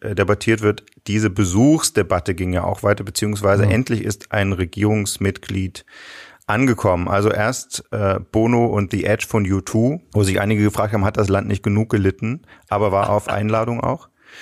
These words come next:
Speaker 1: Und, äh, dann Annalena Baerbock. Äh, Florian, ist das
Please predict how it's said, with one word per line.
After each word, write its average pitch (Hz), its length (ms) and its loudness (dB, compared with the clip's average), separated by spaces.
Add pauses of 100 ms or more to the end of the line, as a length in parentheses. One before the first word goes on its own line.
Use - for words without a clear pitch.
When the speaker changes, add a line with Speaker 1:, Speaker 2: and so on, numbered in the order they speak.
(380)
Speaker 1:
Und, 123 640 2
äh, 110 360 2
dann 107 360 -2
Annalena 117 440 2
Baerbock. 123 580 -2
Äh, 117 200 -2
Florian, 123 480 0
ist - 260 -4
das - 520 -2